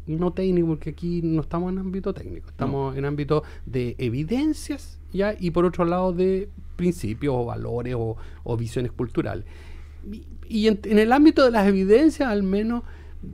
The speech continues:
Speaker 1: yo creo que personas menores de catorce años,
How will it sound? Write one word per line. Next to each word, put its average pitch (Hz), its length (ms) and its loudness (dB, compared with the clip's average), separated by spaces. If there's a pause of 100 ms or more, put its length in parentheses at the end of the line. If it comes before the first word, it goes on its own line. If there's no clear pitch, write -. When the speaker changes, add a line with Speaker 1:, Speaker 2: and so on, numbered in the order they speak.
(160)
Speaker 1:
yo 202 260 6
creo 220 260 4
que 202 140 -2
personas 196 480 0
menores 185 400 2
de 190 80 0
catorce 180 500 -2
años, 190 440 -2